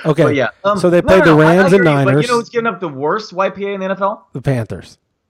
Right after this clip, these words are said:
Speaker 2: The Panthers.
Speaker 1: But
Speaker 2: Right.
Speaker 1: they played
Speaker 2: So
Speaker 1: the Ram-, the Cardinals played the Rams and the Niners. And who else did they play? They played the Jets, right?
Speaker 2: And Sunday night game was one of the, uh, that was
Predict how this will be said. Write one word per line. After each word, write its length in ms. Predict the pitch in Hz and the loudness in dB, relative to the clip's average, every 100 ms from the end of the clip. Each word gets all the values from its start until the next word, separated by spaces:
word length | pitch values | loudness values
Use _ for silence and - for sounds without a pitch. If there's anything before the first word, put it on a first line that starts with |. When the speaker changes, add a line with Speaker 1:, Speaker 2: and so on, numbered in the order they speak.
| _ 117 | _ -14
Speaker 2:
The 120 | 117 | -12
Panthers. 580 | 117 95 90 - _ _ | -10 -14 -16 -20 _ _
Speaker 1:
But 80 | 104 | -2
Speaker 2:
Right. 120 | 135 | -2
Speaker 1:
they 120 | 143 | -2
played 240 | - 151 143 | 0 0 0
Speaker 2:
So 60 | |
Speaker 1:
the 80 | 131 | 0
Ram-, 460 | 123 139 151 175 196 | -2 -2 -2 -2 -4
the 80 | 156 | -6
Cardinals 360 | - 180 175 - | 0 0 0 0
played 160 | 156 | -2
the 80 | 131 | -2
Rams 680 | 120 123 143 175 185 - - _ _ _ _ _ _ _ _ _ _ _ | -4 -4 -6 -6 -10 -16 -20 _ _ _ _ _ _ _ _ _ _ _
and 180 | 131 143 | -6 -2
the 60 | |
Niners. 720 | 165 131 120 113 113 - - _ _ _ _ _ _ _ 143 | 0 -2 -4 -6 -10 -14 -20 _ _ _ _ _ _ _ -4
And 100 | 127 | 2
who 120 | 165 | 4
else 140 | 139 | 2
did 80 | 135 | -2
they 100 | 113 | -6
play? 280 | - 110 92 | -6 -8 -8
They 80 | - | -6
played 220 | - 135 | -2 -2
the 60 | 117 | -4
Jets, 640 | 104 123 156 - - - _ _ _ _ _ _ _ _ _ _ _ _ | -4 -2 -2 -6 -16 -20 _ _ _ _ _ _ _ _ _ _ _ _
right? 320 | 135 127 151 151 | -4 -2 -2 -4
Speaker 2:
And 140 | 135 143 _ | -10 -10 _
Sunday 300 | _ 196 170 | _ -4 -2
night 240 | 151 139 123 | -2 -4 -6
game 280 | 123 113 | -6 -6
was 360 | 107 101 90 _ - | -8 -10 -12 _ -16
one 300 | 113 117 113 | -8 -6 -6
of 120 | 95 | -6
the, 240 | 107 101 | -6 -4
uh, 420 | 95 90 92 92 - - _ _ _ _ _ _ | -2 -2 -4 -6 -10 -20 _ _ _ _ _ _
that 240 | 131 156 | -4 -2
was 200 | 135 113 | -2 -4